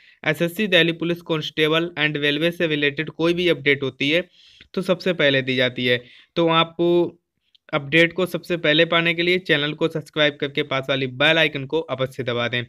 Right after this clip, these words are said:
तो जैसा कि दोस्तों आप यहाँ पे देख सकते हैं, मैं आपको आज की इस वीडियो में बताने वाला हूँ कि आंसर की कब तक आ जाएगी आप लोगों की और आप उस आंसर की को कैसे देख पाएंगे। दोस्तों, वीडियो में आगे बढ़ने से पहले मैं आप लोगों को बताना चाहता हूँ, हमारे पास मैथ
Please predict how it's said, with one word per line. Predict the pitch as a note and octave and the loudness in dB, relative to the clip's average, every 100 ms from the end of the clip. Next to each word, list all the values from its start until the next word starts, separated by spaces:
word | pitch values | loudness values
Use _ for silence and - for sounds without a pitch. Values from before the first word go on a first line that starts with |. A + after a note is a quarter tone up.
| - - - - | -12 -20 -20 -6
तो | D#3+ | -2
जैसा | D#3 D3 D#3+ | 0 2 0
कि | E3 | -2
दोस्तों | E3 E3 F#3 F3+ | -4 -4 -4 -2
आप | D#3 D#3 | -2 0
यहाँ | C#3 | -2
पे | C#3 C#3+ | -2 -2
देख | C#3+ C#3 | -2 -4
सकते | D3 D3+ | -6 -4
हैं, | E3 F3 | -2 -2
मैं | C#3+ C#3+ | -2 0
आपको | D3+ D3+ - E3 | 0 -2 -4 -4
आज | C#3+ C#3 | -2 -2
की | - | -4
इस | C#3 - | -10 -6
वीडियो | C#3 C#3+ | -6 -4
में | C#3+ | -4
बताने | C3+ B2+ B2+ D3 | -4 -2 -4 -2
वाला | D#3 D3+ | 0 0
हूँ | D#3+ | -2
कि | D#3 E3+ - | -4 -6 -4
आंसर | C3+ C3 D3 | -6 -6 -8
की | - D#3 | -8 -8
कब | D3+ - | -8 -6
तक | D#3 D#3 | -4 0
आ | D3+ | 0
जाएगी | D#3 D#3 E3+ - | 2 0 -2 -6
आप | C3 - | -8 -4
लोगों | D3+ D#3 D#3 | -4 -4 -4
की | F#3+ G3 _ - _ - | -6 -6 _ -20 _ 0
और | E3+ | 2
आप | F3 F3 | 2 0
उस | G3 F#3+ | -2 0
आंसर | E3+ D3+ D#3 | 0 0 -2
की | D3 D#3 | -2 -4
को | G3 | -4
कैसे | G3+ D3 F#3 F#3 | 0 0 0 0
देख | D3+ C#3+ | 0 0
पाएंगे। | B2+ A#2 A2+ A2+ A2 _ _ _ _ | -6 -6 -6 -8 -10 _ _ _ _
दोस्तों, | D#3 F3+ F3+ A3 F#3 | -4 -4 -2 -2 0
वीडियो | E3 E3 F3+ | 0 0 0
में | G3 G3 | 0 2
आगे | D#3+ D#3 | 2 2
बढ़ने | D#3+ D#3+ E3 E3 | 0 -2 -4 -6
से | F3 | -4
पहले | E3+ E3+ F3+ | -2 0 0
मैं | D#3+ D3+ | 0 0
आप | D#3 D#3 | -2 -2
लोगों | D#3 D#3+ | -6 -8
को | D#3+ E3 | -10 -6
बताना | D3 C3 B2+ C#3+ | -6 -4 -6 -6
चाहता | D3+ C#3+ D3 D#3 | -4 -4 -4 -6
हूँ, | E3 | -6
हमारे | E3+ C#3 C#3 D3 | -6 -6 -6 -4
पास | D3+ D#3 D3 | -6 -6 -6
मैथ | C3+ C3+ | -8 -8